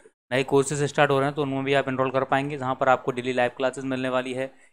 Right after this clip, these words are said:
स्ट्रक्चर कोर्सेज होंगे अलग-अलग एग्जाम के लिए, आपको अलग-अलग कोर्सेज प्रोवाइड कराए जा रहे हैं। साथ ही आपका अनलिमिटेड एक्सेस रहेगा, यानी कि एक सब्सक्रिप्शन आपने ले लिया, उसके बाद जितने चाहें लाइव and recorded courses आप देख पाएंगे। ठीक है,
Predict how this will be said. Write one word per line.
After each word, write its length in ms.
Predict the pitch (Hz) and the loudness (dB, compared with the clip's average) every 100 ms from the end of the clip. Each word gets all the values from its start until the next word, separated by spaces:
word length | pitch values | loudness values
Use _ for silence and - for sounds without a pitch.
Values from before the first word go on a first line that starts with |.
| _ | _
स्ट्रक्चर 400 | 127 - 156 - | -8 -4 -2 0
कोर्सेज 340 | 160 147 151 151 | 0 0 -2 -4
होंगे 220 | 151 160 | -4 -2
अलग-अलग 340 | 139 139 143 | -2 -2 -2
एग्जाम 360 | 143 135 143 135 | -4 -2 -4 -4
के 80 | 139 | -2
लिए, 100 | 143 | -2
आपको 220 | 135 - | -2 0
अलग-अलग 240 | 131 131 | 0 0
कोर्सेज 300 | 139 131 127 | 0 0 0
प्रोवाइड 340 | 131 147 139 139 | 0 4 4 4
कराए 200 | 139 135 | 2 4
जा 120 | 135 | 4
रहे 140 | 139 | 2
हैं। 260 | 139 180 - - _ _ - | 0 -2 -6 -20 _ _ 0
साथ 140 | 147 | 2
ही 120 | 151 | 4
आपका 260 | 156 151 160 | 2 6 6
अनलिमिटेड 360 | 143 147 147 143 | 6 4 2 4
एक्सेस 320 | 127 - 147 | 2 0 0
रहेगा, 220 | 139 143 | 2 2
यानी 160 | 147 143 | 0 0
कि 160 | 139 | -2
एक 120 | 143 | -2
सब्सक्रिप्शन 460 | - 135 - 131 143 | -2 -4 -4 -4 0
आपने 240 | 131 135 | 0 0
ले 140 | 127 131 | 0 0
लिया, 200 | 143 143 | 0 -2
उसके 220 | - - | -2 -4
बाद 200 | 135 127 | -2 0
जितने 280 | 123 - 139 | -2 -4 -4
चाहें 200 | 135 131 | 0 0
लाइव 380 | 113 113 135 135 | 2 4 2 0
and 240 | 127 113 | -6 -4
recorded 360 | 110 120 139 143 127 | 0 2 2 0 -2
courses 280 | 117 117 | -4 -2
आप 300 | 110 117 - _ _ _ _ _ _ 139 | 0 0 -2 _ _ _ _ _ _ 0
देख 220 | 131 - | 0 2
पाएंगे। 280 | 101 95 104 - _ _ | -2 -2 -8 -12 _ _
ठीक 100 | 139 | 0
है, 320 | 180 185 - | 0 0 -8